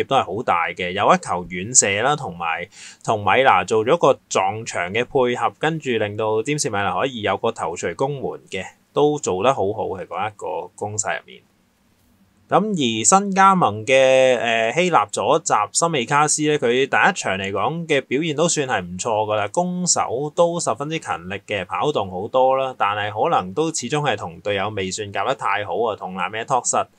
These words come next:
嘅互傳都 OK 嘅，但係有一下就大家我相信都有聽到㗎喇，就係，呃，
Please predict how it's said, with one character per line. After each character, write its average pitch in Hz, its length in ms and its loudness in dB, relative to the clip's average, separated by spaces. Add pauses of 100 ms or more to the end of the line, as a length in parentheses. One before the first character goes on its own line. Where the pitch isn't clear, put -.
(340)
嘅 143 180 0
互 123 240 -4
傳 90 400 -6
都 165 140 2
OK 165 480 0
嘅， 110 180 2
但 104 120 2
係 104 140 0
有 110 160 4
一 165 40 4
下 107 400 2
就 101 340 -2
大 104 180 0
家 139 220 6
我 113 100 2
相 135 160 -4
信 107 300 -4
都 131 220 2
有 98 240 -2
聽 123 240 -4
到 98 140 -2
㗎 101 200 -2
喇， 90 40 -4
就 95 100 -2
係， 90 260 -2
呃， 90 340 -8